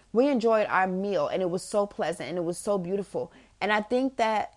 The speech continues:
it's very important for you to understand how to do that, because what it does is it centers you and helps you remember that you can only control right now.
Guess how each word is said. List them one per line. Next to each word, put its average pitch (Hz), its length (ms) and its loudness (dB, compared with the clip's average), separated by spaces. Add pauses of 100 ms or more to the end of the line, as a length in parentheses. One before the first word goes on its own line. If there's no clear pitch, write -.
it's 202 180 6
very 254 320 2
important 220 420 -2
for 202 100 -6
you 190 220 -2
to - 140 -8
understand 185 400 -4
how 180 100 -2
to 165 60 2
do 226 220 -2
that, 180 260 -6
because 180 460 -2 (260)
what 226 180 6
it 220 100 6
does 247 340 6
is 208 200 6
it 208 100 2
centers 202 440 0
you 127 180 -8 (200)
and 226 120 -2
helps 262 280 0
you 262 80 0
remember 214 500 2
that 170 420 -2 (520)
you 269 140 4
can 381 120 4
only 359 200 6
control 226 400 2
right 156 260 0
now. 165 440 -6